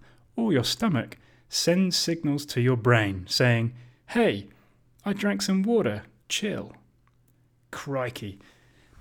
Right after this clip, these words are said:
But it doesn't stop there. Have you ever felt a craving for something salty? Of course you have. Salt intake is also regulated by a complex interplay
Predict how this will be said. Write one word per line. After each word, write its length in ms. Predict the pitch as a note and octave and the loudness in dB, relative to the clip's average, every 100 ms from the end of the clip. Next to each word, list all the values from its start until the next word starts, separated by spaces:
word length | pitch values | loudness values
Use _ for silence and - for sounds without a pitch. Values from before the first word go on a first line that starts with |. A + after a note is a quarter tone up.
| - | 2
But 100 | G3+ | 4
it 100 | G#3+ | 6
doesn't 260 | B3+ F3 | 4 4
stop 280 | - - B2 | 2 2 4
there. 360 | D#3+ D3 F#2 - _ _ _ _ _ _ _ _ _ - | 2 2 0 -6 _ _ _ _ _ _ _ _ _ -2
Have 180 | C#3+ C#3 | 0 4
you 100 | D3+ | 4
ever 140 | G3+ | 4
felt 320 | G3+ - C#3 C#3+ | 2 0 2 0
a 40 | |
craving 640 | - - A#3 G#3+ G2+ G#2 | -6 -4 2 2 2 -4
for 120 | C3 D3 | -4 -2
something 460 | - G2+ - C#3+ | -2 -2 0 0
salty? 500 | - A#3+ A#3 - G#2+ - _ _ _ _ _ _ | 0 0 0 -4 -8 -12 _ _ _ _ _ _
Of 140 | A3 - | -10 -2
course 260 | C#4+ C4+ | 0 0
you 80 | C3+ | 0
have. 300 | A2 F#2+ - - _ _ _ _ _ _ | 0 -2 -6 -20 _ _ _ _ _ _
Salt 420 | - - G3 G#3 - | -8 0 2 0 -4
intake 480 | D3 B2+ C3+ C3 - | 0 0 2 -2 -2
is 160 | D3 - - | -6 -6 0
also 420 | A3+ A#3 - A2+ | 2 2 2 0
regulated 760 | G#2+ G#2+ A2+ G#2+ G2 - A#2 - - - - | 2 -2 -2 -2 -4 -4 -8 -8 -20 -14 -4
by 100 | A2 | -2
a 120 | G#2+ | -2
complex 680 | - F#3+ G3 G3+ G3 - - | 0 2 2 2 -2 -4 0
interplay 680 | D3 C#3 A#2+ - A#2 A#2 | 0 0 -6 -2 -2 -2